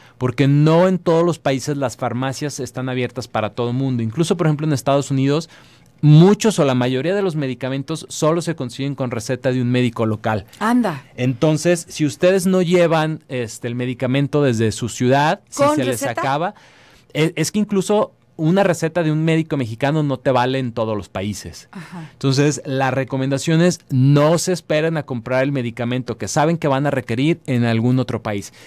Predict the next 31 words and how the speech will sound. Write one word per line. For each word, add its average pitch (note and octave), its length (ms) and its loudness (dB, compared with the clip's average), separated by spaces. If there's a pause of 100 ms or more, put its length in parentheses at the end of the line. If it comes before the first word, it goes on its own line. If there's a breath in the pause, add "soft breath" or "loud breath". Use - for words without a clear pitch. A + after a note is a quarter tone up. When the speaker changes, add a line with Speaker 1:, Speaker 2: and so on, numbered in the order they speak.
(100)
Speaker 1:
Si C#3 200 2
son E3 220 4
alérgicos F3+ 580 -2
a C#3 240 2
algo, E3+ 340 2
lleven D3+ 500 -2
con D3+ 200 -2
antelación B2+ 580 -2
sus D3 160 -6
medicamentos A#2 920 -2
desde, F#2+ 640 -4
desde G#2 260 -4
aquí. G2+ 360 -2 (440 loud breath)
Porque D#3+ 580 2
a A#2+ 140 -2
veces D3 320 -4
es D3+ 120 -2
muy D#3+ 200 0
complicado C#3 600 -4
conseguir B2 360 -8
medicamentos A#2 560 -8
en A#2 80 -6
otros A2 240 -10
países. A2 420 -4
Speaker 2:
Pero - 160 2
para D4+ 180 -2
que D4+ 80 -10
te C#4+ 120 -4
lo C#4+ 100 0
dejen D#4 300 -4
pasar, D4 420 0